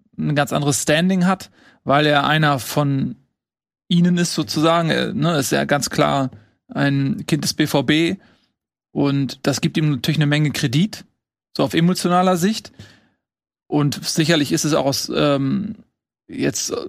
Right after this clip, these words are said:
aus Vorstandssicht schwer zu verargumentieren, weshalb man jetzt einen Terzic in Frage stellen sollte, nachdem du Rose rausgeschmissen hast, um ihn wieder zu installieren und so weiter. Ich glaube, das ist natürlich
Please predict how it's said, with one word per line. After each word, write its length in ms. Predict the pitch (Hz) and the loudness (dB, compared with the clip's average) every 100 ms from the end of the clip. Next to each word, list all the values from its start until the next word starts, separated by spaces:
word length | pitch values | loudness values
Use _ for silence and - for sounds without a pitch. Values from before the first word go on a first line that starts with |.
| - | -8
aus 180 | - - | -6 -6
Vorstandssicht 680 | - 160 165 165 - 147 - | 0 0 2 0 0 -2 -2
schwer 220 | - 151 | 0 0
zu 140 | - | -2
verargumentieren, 720 | - 147 139 151 127 170 160 143 | -2 0 2 0 0 0 0 0
weshalb 300 | 139 151 - | 0 0 0
man 100 | 139 | -2
jetzt 220 | 139 151 | -2 -2
einen 80 | 139 | -2
Terzic 400 | 139 139 131 139 | 0 0 0 -2
in 80 | |
Frage 340 | 139 135 147 170 | -2 2 2 2
stellen 300 | - 160 156 | 2 2 2
sollte, 480 | 139 151 185 214 294 _ _ _ | 2 2 2 -2 -2 _ _ _
nachdem 380 | - 131 156 156 | -4 0 2 2
du 100 | 147 | 2
Rose 420 | 135 151 160 151 | 2 2 2 2
rausgeschmissen 480 | 139 156 - 165 160 | 2 0 0 -2 0
hast, 100 | 156 | 0
um 140 | 147 151 | 0 0
ihn 160 | 151 | 0
wieder 220 | 139 143 | 2 0
zu 120 | - 151 | 0 -4
installieren 380 | 147 143 143 | -2 0 0
und 100 | 143 | 0
so 80 | 135 | 0
weiter. 260 | 135 151 156 | 0 2 0
Ich 120 | 143 | 0
glaube, 240 | 156 147 151 | 0 0 0
das 160 | 143 | -2
ist 140 | 156 139 | -2 -2
natürlich 540 | 139 151 143 143 - | -2 0 0 -2 -6